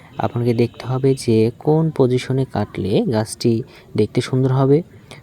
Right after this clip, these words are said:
বা ব্রাঞ্চগুলো বেশি হবে। তো, আহ, দেখুন, আমি এই ব্রাঞ্চটি কেটে নিলাম এবং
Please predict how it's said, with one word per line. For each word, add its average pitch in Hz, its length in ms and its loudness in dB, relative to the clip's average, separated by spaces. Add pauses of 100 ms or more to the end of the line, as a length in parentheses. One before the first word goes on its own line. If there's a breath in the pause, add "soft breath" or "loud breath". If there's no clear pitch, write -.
বা 101 300 2
ব্রাঞ্চগুলো 101 600 -2
বেশি 95 280 -2
হবে। 60 200 -8 (560 loud breath)
তো, - 120 0
আহ, 101 100 2
দেখুন, 131 260 -2
আমি 139 280 4 (200)
এই 123 200 4
ব্রাঞ্চটি 123 480 -2
কেটে 123 260 -2
নিলাম 120 420 0 (120)
এবং 131 200 0